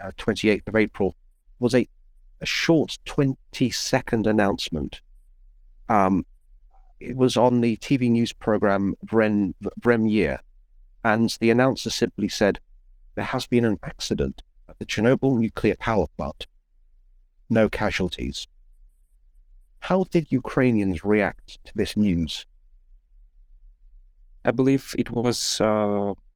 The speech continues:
Speaker 2: mm, accepted, like, as it was given, uh, on the news. So, uh,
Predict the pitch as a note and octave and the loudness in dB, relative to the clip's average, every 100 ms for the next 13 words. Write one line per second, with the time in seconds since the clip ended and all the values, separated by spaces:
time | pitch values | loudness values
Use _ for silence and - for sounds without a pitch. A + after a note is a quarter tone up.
0 | _ - - - F#2 E2+ - - - A#2+ | _ -20 -8 -4 -2 -4 -4 -6 -4 -2
1 | A#2 - A2+ A2 - - - - G2 - | -2 -2 -2 -2 -6 -10 -6 -4 -4 -6
2 | G#2+ G#2 A2 G#2 G2+ - A#2+ A#2+ B2 B2 | -6 -4 -2 -2 -2 -4 -2 2 2 0
3 | B2 - G#2+ F#2+ G#2 F#2+ G2 G#2+ A#2 B2 | -6 -4 -2 0 0 -2 0 2 0 -2
4 | - - - G2 F#2+ - - G2+ - G#2 | -8 -8 -6 -2 -2 -4 -2 -2 -2 -4